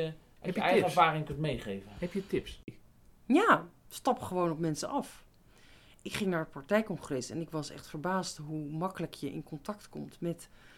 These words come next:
Speaker 3: met partijprominenten en mensen die daarover gaan. En dat vind, dat vond ik gewoon heel mooi.
Speaker 1: Ja.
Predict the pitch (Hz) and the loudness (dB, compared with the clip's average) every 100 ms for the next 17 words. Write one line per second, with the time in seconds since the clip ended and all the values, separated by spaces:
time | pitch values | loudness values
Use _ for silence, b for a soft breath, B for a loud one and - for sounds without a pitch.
0 | B B B 185 180 - 147 151 190 180 | B B B -4 -4 -2 -4 0 2 2
1 | 170 156 165 175 165 156 131 156 160 151 | 2 2 4 2 2 0 0 0 0 -2
2 | 147 156 147 131 156 - 254 220 147 - | -4 0 0 0 -4 -2 0 0 -2 -6
3 | - 220 247 262 214 220 262 - 220 - | -4 -2 0 2 4 4 2 2 0 0
4 | 185 180 175 190 269 156 135 B B B | -2 0 2 4 4 4 -2 B B B
5 | B | B